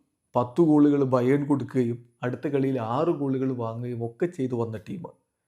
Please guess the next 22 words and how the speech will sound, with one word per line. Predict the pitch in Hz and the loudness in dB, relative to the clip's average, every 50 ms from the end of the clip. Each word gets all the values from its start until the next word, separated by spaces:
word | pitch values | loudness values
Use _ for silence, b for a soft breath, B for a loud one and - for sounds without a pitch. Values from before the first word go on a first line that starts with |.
| _ _ _ _ _ _ _ _ _ _ _ - | _ _ _ _ _ _ _ _ _ _ _ 0
ബൊക്ക | 135 139 135 139 190 180 170 - - - - _ _ _ _ _ _ _ _ _ _ - | 0 0 2 4 4 4 4 2 0 -8 -18 _ _ _ _ _ _ _ _ _ _ -6
ആദ്യം | 151 151 156 151 175 170 | -4 -2 0 0 0 2
ഗോൾ | 160 160 | 2 2
അടിച്ചു. | 147 117 117 113 | 2 0 0 -4
ആദ്യം | 110 110 120 117 | -4 -6 -6 -6
ഗോൾ | 113 107 110 123 | -4 -4 -2 -4
അടിച്ചെന്ന് | 127 123 143 135 139 | -4 -4 -6 -4 -2
പറയാൻ | 139 139 131 131 135 143 151 | 0 0 2 0 0 -2 -4
ഓക്ക്ലാൻഡ് | 143 139 143 156 151 147 143 | -6 -6 -4 -4 -4 -4 -4
സിറ്റിയുടെ | 147 143 139 147 147 147 151 | -8 -8 -4 -2 -2 -2 -2
ഓൺ | 147 156 170 170 | -2 -4 -2 0
ഗോൾ | 175 170 143 | 0 0 0
ആയിരുന്നു. | 123 117 113 117 120 | -2 -4 -6 -8 -8
അങ്ങനെ | 123 143 151 156 - - _ _ - | -8 -8 -10 -10 -12 -14 _ _ 4
പതിനേഴ് | 160 165 160 190 196 202 208 214 214 220 220 202 220 | 4 4 4 2 2 2 2 4 4 2 2 0 2
ഗോളുകൾ | 185 185 175 160 165 165 156 160 156 156 156 151 - _ _ _ _ _ _ _ _ _ _ - | 4 6 6 6 6 2 0 0 -2 -4 -4 -8 -10 _ _ _ _ _ _ _ _ _ _ -6
വഴങ്ങിയതിന് | 123 131 131 127 127 135 139 139 139 147 135 135 139 139 135 | -2 0 0 2 2 2 0 2 2 0 0 0 -2 -4 -4
ശേഷം | 127 - - 123 120 120 127 120 - - 120 - - _ _ _ _ _ _ _ _ _ _ - | -6 -8 -8 -8 -4 -4 -4 -4 -4 -4 -6 -6 -8 _ _ _ _ _ _ _ _ _ _ 6
ഒരു | 160 180 185 | 8 8 10
ഗോൾ | 170 135 135 139 147 151 | 8 6 6 4 6 6
ഓക്ക്ലാൻഡ് | 135 127 127 135 131 127 123 | 4 4 2 2 0 0 0
സിറ്റി | 117 - 123 117 - 123 | -2 -6 -6 -4 -6 -6